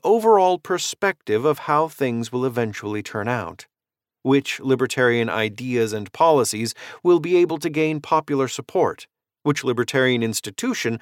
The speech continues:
will prove most effective, and so forth.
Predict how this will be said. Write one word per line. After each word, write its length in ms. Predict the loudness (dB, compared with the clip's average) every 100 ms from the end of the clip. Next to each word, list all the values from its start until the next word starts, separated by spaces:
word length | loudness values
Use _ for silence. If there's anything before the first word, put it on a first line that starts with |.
| -12 -6
will 100 | -2
prove 380 | 0 0 -2 0
most 320 | 2 2 0 -8
effective, 720 | 0 0 0 -4 -10 -12 -12
and 160 | -8 0
so 140 | 0
forth. 420 | 0 -8 -10 -14